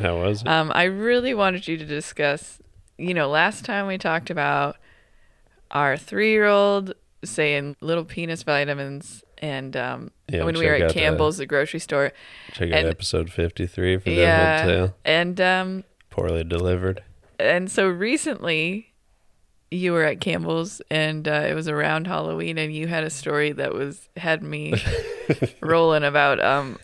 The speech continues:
Speaker 2: a child dressed as a firefighter.
Speaker 1: Uh, yeah, well, so, uh, you know, me and the six-year-old were prancing the aisles, picking out some leeks and, uh,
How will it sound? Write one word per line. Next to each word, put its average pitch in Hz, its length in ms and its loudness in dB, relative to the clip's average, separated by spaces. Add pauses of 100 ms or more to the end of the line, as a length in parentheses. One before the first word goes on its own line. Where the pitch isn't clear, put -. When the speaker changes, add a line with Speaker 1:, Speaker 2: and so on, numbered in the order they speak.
Speaker 2:
a 151 100 4
child 160 460 2
dressed 156 260 0
as 190 100 -8
a 131 80 -2
firefighter. 123 680 0
Speaker 1:
Uh, 107 160 6
yeah, 104 400 8
well, 107 340 8
so, 101 440 6
uh, 90 300 6 (320)
you 101 140 4
know, 87 220 4
me 92 200 4
and 107 160 2
the 98 60 2
six-year-old 95 720 4
were 90 120 2
prancing 90 500 0
the 87 160 2
aisles, 87 480 2 (600)
picking 82 300 0
out 82 260 4
some 82 420 -2 (540)
leeks 85 720 -4
and, 78 320 -4
uh, 78 300 -4